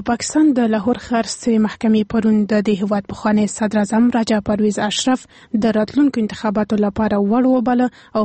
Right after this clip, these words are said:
په دې پروسه کې د ګډون اجازه یې ورکړه. له دې وړاندې د پاکستان انتخاباتي محکمې راجا پرویز اشرف په مالي فساد کې د لاس لرلو په تور په انتخاباتو کې له درېدو منع اعلان کړی و. راجا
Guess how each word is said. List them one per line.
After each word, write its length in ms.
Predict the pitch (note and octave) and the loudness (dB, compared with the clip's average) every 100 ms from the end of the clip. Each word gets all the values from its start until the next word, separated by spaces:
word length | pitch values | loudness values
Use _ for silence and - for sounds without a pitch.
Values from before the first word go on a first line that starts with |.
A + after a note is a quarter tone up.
| G#3 | -2
په 100 | A3+ | -2
دې 140 | G#3+ | -2
پروسه 320 | G#3+ G#3 - A3+ | -2 -4 -4 -2
کې 80 | A#3+ | 0
د 80 | G#3 G3+ | 0 0
ګډون 260 | G#3+ C4 G#3+ A3 | 0 0 0 -2
اجازه 300 | G#3+ G3+ G#3 | -4 -2 -2
یې 80 | G3 | -2
ورکړه. 340 | G#3 G#3 - G#3+ - - - - | -4 -4 -4 -4 -6 -20 -8 0
له 80 | A3+ G#3+ | 2 2
دې 80 | G#3+ | 2
وړاندې 280 | G#3 G#3 G#3 G#3 | 2 2 2 0
د 100 | G#3 | 0
پاکستان 380 | G#3 - - G#3+ | -2 -4 -2 0
انتخاباتي 560 | G3+ G3 - G3+ G3+ A3 G#3 | 2 0 -2 -2 0 0 0
محکمې 420 | E3+ A3 A3 A#3 | 0 0 2 2
راجا 220 | A3 G#3+ G3 | 0 -2 -2
پرویز 300 | G#3 G#3 F#3+ G3+ | 0 0 -2 -4
اشرف 300 | - B3 - - - - - | 0 -2 -2 -8 -20 -20 -4
په 140 | A#3 G#3+ G#3 | 0 2 2
مالي 240 | G3+ B3+ - | 2 0 0
فساد 280 | G3+ G#3 - | -4 -4 -4
کې 100 | A3+ G#3 | -2 0
د 160 | G3+ G3+ | 0 0
لاس 180 | G#3 - A3+ | -2 -2 0
لرلو 320 | G#3+ B3+ B3+ G3 | 2 2 2 0
په 120 | G#3 G#3+ | -4 -2
تور 160 | G#3 - | -4 -2
په 140 | G#3+ | -2
انتخاباتو 560 | G#3 - A3 G#3 G#3 A3+ | -2 -2 -2 0 0 0
کې 500 | C4+ - - - A#3 | 0 -2 -12 -4 0
له 180 | A3 G#3 | 2 2
درېدو 300 | A3 G#3 G#3+ G3+ G#3+ | 0 0 0 0 2
منع 260 | A3 G3+ | 0 -2
اعلان 340 | G#3 G#3 G#3 G3+ - | -2 -2 0 -2 0
کړی 160 | G#3 G#3 | 0 2
و. 120 | A3 G3+ - - - A3+ | 2 -2 -8 -10 -2 0
راجا 220 | A3+ | 2